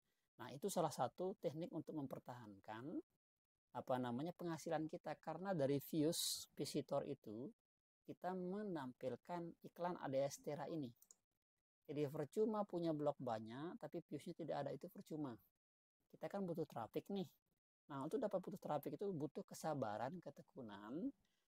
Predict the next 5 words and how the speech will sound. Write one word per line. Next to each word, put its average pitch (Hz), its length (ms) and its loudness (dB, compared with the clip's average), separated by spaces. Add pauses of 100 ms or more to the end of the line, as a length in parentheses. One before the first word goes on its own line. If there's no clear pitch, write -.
dan 143 320 2
butuh 113 400 2 (600)
kuantitas 147 640 0
serta - 560 -6 (160)
kualitas. 143 560 -4